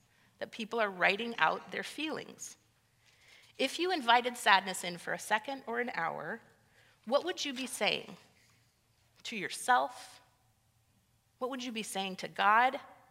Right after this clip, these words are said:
What would it look like to talk with God about your sadness?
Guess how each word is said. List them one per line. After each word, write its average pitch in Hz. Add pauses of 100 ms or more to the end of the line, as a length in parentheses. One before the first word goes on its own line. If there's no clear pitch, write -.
(840)
What 262
would 269
it 202
look 254
like - (440)
to -
talk -
with 254
God 175
about 165
your 175
sadness? -